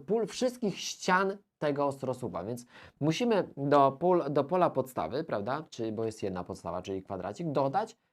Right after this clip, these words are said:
pole ścian bocznych, tak to się nazywa, czyli P B, to jest pole ścian bocznych, a wszystkie ściany boczne tak naprawdę wyglądają jak ten niebieski trójkącik,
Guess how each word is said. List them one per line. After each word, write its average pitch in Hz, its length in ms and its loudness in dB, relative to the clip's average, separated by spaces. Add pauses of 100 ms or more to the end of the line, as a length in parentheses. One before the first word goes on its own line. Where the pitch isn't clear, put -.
(160)
pole 208 340 4
ścian 139 420 0
bocznych, 123 360 2
tak 147 140 -4
to 143 80 -4
się 117 120 -8
nazywa, 117 380 -2
czyli 120 260 -2
P 104 180 -2
B, 135 200 0 (320)
to 131 80 4
jest 131 220 2
pole 180 280 0
ścian 135 320 -2
bocznych, 139 480 -4 (240)
a 123 120 2
wszystkie 254 520 -2
ściany 170 400 2
boczne 147 480 4
tak 160 180 -6
naprawdę 151 400 -2
wyglądają 127 520 0
jak 123 220 -2
ten 113 200 -2
niebieski 117 460 -2
trójkącik, 92 640 -4